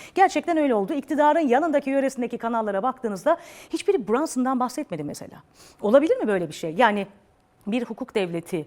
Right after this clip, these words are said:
var karşında. O hukuk devletinin bir cumhurbaşkanı var. Laik, demokratik bir hukuk devleti olan Türkiye Cumhuriyeti'nin cumhurbaşkanı ve ona yönelik hiçbir şey yokken bir anda aslında, e, bağlam yok, bir şey yok, soru yok vesaire. Bir anda Brunson'ı hatırlatıyorsun.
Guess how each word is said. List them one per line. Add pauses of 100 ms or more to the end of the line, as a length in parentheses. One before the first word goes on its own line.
var
karşında.
O
hukuk
devletinin
bir
cumhurbaşkanı
var. (320)
Laik,
demokratik
bir
hukuk
devleti
olan
Türkiye
Cumhuriyeti'nin
cumhurbaşkanı (280)
ve
ona
yönelik (640)
hiçbir
şey
yokken (340)
bir
anda
aslında, (280)
e, (220)
bağlam
yok,
bir
şey
yok,
soru
yok
vesaire.
Bir
anda
Brunson'ı
hatırlatıyorsun.